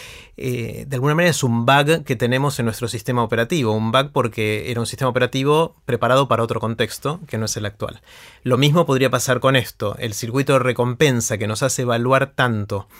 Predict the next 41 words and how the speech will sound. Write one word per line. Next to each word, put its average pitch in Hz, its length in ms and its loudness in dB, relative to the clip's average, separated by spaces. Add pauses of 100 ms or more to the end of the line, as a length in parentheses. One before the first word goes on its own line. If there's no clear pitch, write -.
(400)
eh, 107 480 -4 (200)
la 117 140 -4
aprobación 120 580 -2
social, 120 680 -2
la 117 100 -6
aprobación 117 460 -4
de 123 80 -2
otros, 123 540 -2 (400)
eh, 110 320 -4
era 127 180 2
algo 139 280 4
que 127 80 -2
históricamente, 143 840 2
cuando 107 240 -2
no 143 160 0
teníamos 143 400 2
mucho 123 280 -2
contacto 113 400 -2
so-, - 320 -10
social, 139 400 0
porque 107 220 -2
teníamos 117 280 0
que, 113 140 -4 (100)
tenía 120 220 -2
que 113 80 -2
ser 120 140 -2
en 110 100 -2
persona, 117 500 0
físicamente, 123 560 -2
y 113 40 4
a 107 40 2
lo 107 80 -2
sumo 123 340 -2
cada 123 200 4
día 127 160 4
veíamos 110 400 0
tres, 123 200 -2
cuatro, 120 320 0
diez, 113 280 -2 (160)
veinte 131 480 0
personas, 127 600 -2